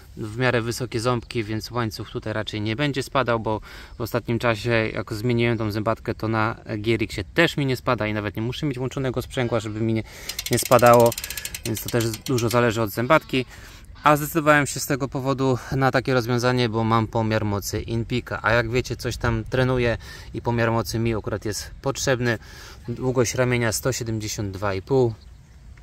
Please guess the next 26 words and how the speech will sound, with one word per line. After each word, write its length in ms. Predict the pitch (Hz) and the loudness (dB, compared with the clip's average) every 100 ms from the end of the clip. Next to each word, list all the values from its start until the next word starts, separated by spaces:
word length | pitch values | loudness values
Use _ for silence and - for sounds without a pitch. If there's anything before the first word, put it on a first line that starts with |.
| - - | -10 -10
Przy 140 | - 117 | -4 0
moich 240 | 117 98 | 2 0
długich 340 | 110 104 101 127 | -2 -4 -4 -2
nógach 280 | 113 113 | -2 0
na 100 | 110 | -2
sto 140 | 104 107 | -4 -8
siedemdziesiąt 420 | 110 110 - 101 | -6 -6 -6 -4
dwa 160 | 104 101 | -2 -2
i 60 | |
pół 160 | - 104 | -4 -4
jeździ 300 | 98 92 101 | -4 -4 -6
mi 140 | 101 | -6
się 260 | - 107 101 - - - - | -6 -6 -6 -8 -20 -10 -4
najlepiej, 1120 | 104 117 123 123 - 110 107 107 90 110 135 175 - - - - - - - | 2 4 4 0 -4 -2 2 2 0 2 2 2 -2 -4 -4 -6 -8 -6 0
najefektywniej. 1000 | 110 - 110 110 - 110 92 127 175 147 - - - - | 0 0 -2 -2 -2 -4 2 4 4 2 -12 -18 -16 -6
I 80 | 156 | 4
tak, 400 | 196 123 - - | 6 6 4 -4
właśnie, 340 | 135 139 - 110 | 2 2 2 0
może 200 | 127 139 | 2 2
przejdźmy 340 | 147 143 143 | 0 0 0
teraz 220 | 135 135 | 2 2
już 120 | 123 - | 0 -8
powoli 420 | 123 131 131 123 | -2 2 2 0
co 180 | - 117 | -2 0
do 220 | 123 117 - - 120 | 0 0 -6 -12 -2
rozmiaru. 600 | 135 120 135 120 117 | 0 2 4 6 4